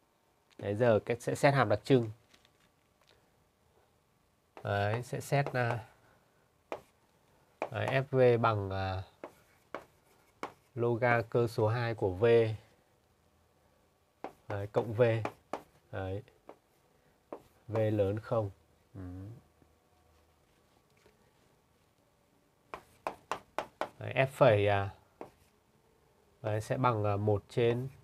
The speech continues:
đấy, trên V len hai. Đấy, cộng một lớn không. Ừ. Đấy, cho nên sẽ suy ra.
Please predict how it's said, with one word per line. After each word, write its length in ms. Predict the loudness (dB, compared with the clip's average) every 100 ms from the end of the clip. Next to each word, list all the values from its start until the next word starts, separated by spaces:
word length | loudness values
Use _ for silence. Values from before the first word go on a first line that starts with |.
| -14 -10
đấy, 220 | -8 -8 -4
trên 200 | -2 0
V 60 |
len 360 | 2 2 2 2
hai. 440 | 0 -2 -2 -2 -6 -16 _ _ _ _ _ _ _ _ -20 -18 -6
Đấy, 200 | -4 0
cộng 260 | -2 0 2
một 200 | 2 0 -12 -14 _ _ -18 -18 _ _
lớn 320 | -2 -2 -2
không. 300 | 2 2 2 -2 -16 -20 _ -14
Ừ. 480 | -10 -8 -8 -10 -12 -20 _ _ _ _ _ _ _ _ _ _ _ _ _ -20 -20 -20 _ _ -16 -16 -16 _ -16 -14 -8
Đấy, 220 | -6 -4
cho 100 | 0
nên 180 | 2 2
sẽ 160 | 2 -2
suy 240 | 2 4
ra. 340 | 4 2 0